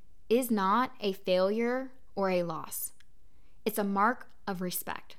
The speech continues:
Respect for the client, respect for yourself,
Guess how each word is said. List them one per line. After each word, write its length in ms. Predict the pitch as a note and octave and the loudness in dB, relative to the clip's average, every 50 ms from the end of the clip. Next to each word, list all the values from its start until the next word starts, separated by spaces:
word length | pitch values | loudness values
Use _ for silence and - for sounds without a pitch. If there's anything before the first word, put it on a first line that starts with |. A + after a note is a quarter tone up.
| - - - - - - - - - - - - - - - - - | -12 -14 -14 -14 -14 -14 -14 -14 -14 -14 -14 -14 -14 -14 -14 -12 -10
Respect 520 | - F#3 F3 - - - - G3+ A3+ A3 - | -8 -4 -2 -2 -2 0 0 0 0 -2 -4
for 120 | - G#3+ | -6 -6
the 80 | F#3 - | -6 -4
client, 420 | - G3 F#3 G#3 A3+ G#3+ G3+ - - - - - - - - - - - - - | 0 2 2 4 4 2 0 -2 -6 -10 -14 -14 -14 -14 -14 -14 -14 -14 -12 -10
respect 400 | - F3+ - - G#3 G#3+ - - | -8 -6 -4 -2 -4 -4 -4 -4
for 80 | - F#3+ | -6 -4
yourself, 720 | F3 F3 E3+ F3 - - - F3+ G3 B3+ D#4+ E4 - - | -4 -4 -6 -6 -4 0 2 2 2 2 0 -2 -8 -12